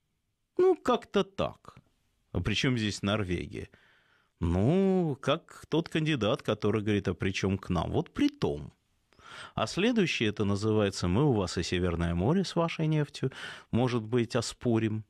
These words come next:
Мало ли что бывает. Но вернемся к Сирии.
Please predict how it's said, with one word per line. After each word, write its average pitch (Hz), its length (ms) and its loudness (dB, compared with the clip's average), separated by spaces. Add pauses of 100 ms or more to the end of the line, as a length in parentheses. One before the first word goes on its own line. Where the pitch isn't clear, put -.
(260)
Мало 175 420 0
ли 196 140 0
что - 280 0
бывает. 143 560 0 (600)
Но 254 140 4
вернемся 285 560 2
к - 100 -16
Сирии. - 840 -4